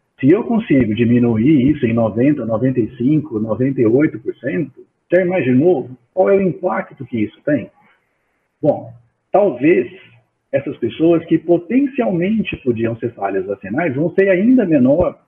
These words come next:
O número vai ser ainda menor quando a gente tiver vacinado a população inteira, porque o vírus não vai estar mais circulando. E aí eu vou ter uma efetividade acrescida de um efeito indireto de proteção.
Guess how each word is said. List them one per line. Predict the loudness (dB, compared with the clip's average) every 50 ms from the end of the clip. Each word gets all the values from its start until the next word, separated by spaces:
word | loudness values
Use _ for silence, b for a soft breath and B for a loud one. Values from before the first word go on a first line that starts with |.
| _ _ _ _ _ _ _ 0
O | 2
número | 2 4 4 4 2 4
vai | 2 0 0 2
ser | 2 2
ainda | 2 2 2 0 0 0
menor | 0 0 2 2 2 2 2 0 -2 -8 -18 _ _ _ _ _ _ _
quando | -2 0 2
a | 2
gente | 2 2 0 -2
tiver | -2 0 2 2 2
vacinado | 0 -2 -2 -2 -2 -2 0 -2 -2 -2
a | -4
população | -6 -8 -8 -6 -8 -8 -8 -4 0
inteira, | 0 0 0 0 -2 -4 -4 -8 _ _ _ _ _ _ _ _ _ _ _ _
porque | -8 -2 0 2
o | 2
vírus | 2 4 4 4 4 2
não | 0 -2
vai | -4 -4 -4
estar | -4 -2 -2 -2
mais | 0 -2 -2 -4 -4
circulando. | -4 -4 -2 -2 -2 -2 -2 -4 -8 -12 -18 -20 _ _ _ _ _ _ _ _ _
E | -2 0
aí | 0 2 2
eu | 2 2 2
vou | 0 -2
ter | 0 2 2
uma | 2 4 2 0
efetividade | 0 0 -2 -2 -2 -2 -2 -2 0 0 0 0 0 -2 -4 -6 -10 -12 _ _ _ _ _ _ _ _ _ _ _ _ _ _ _ _ _ _ _ _ _ _ _ _
acrescida | -14 -6 0 2 2 2 2 0 -4 -4 -2 -2 -2 -2 0 0 -2
de | -2 -2 -4 -4 -4 -2 -2
um | -2 -2
efeito | -2 -2 0 -2 -2 -2 -2 -4
indireto | -2 -2 0 0 0 2 0 0 0 -2 -6
de | -10 -10
proteção. | -8 -8 -8 -6 -6 -8 -8 _ -14 -16